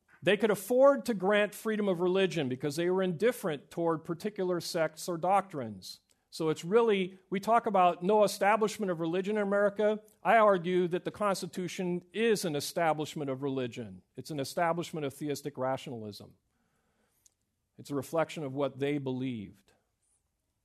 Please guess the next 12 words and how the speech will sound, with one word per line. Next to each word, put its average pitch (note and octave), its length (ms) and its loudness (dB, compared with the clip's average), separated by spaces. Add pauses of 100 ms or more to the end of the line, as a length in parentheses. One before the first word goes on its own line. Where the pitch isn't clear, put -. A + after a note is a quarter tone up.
(3000)
Um, C#3+ 420 4
there's E3 220 -2
no G#3 160 4
religious G3+ 540 0
test - 380 -2
clause. A3 680 2 (1900)
There's C#3+ 180 -6
a D3+ 60 -4
no D3+ 160 0
religious F3+ 460 -2
test F#3 300 -4
clause. F#3+ 460 0